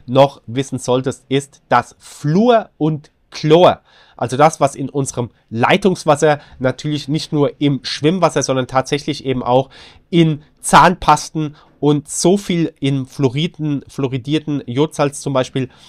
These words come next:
vorkommt, dass diese Stoffe konkurrieren mit den Rezeptoren in deiner Schilddrüse. Das bedeutet,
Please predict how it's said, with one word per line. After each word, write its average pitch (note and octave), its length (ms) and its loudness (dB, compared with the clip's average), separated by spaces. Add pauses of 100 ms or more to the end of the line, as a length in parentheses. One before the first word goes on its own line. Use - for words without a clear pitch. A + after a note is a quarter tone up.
(180)
vorkommt, B2+ 720 0 (480)
dass - 300 -2
diese A#3+ 480 4 (100)
Stoffe F#3 520 2
konkurrieren F#3 1080 0
mit D#3+ 260 0
den G#3+ 160 0
Rezeptoren E3 920 2 (280)
in F3+ 240 0
deiner C#3 340 2
Schilddrüse. B2+ 680 -2
Das C3+ 180 -2
bedeutet, - 640 2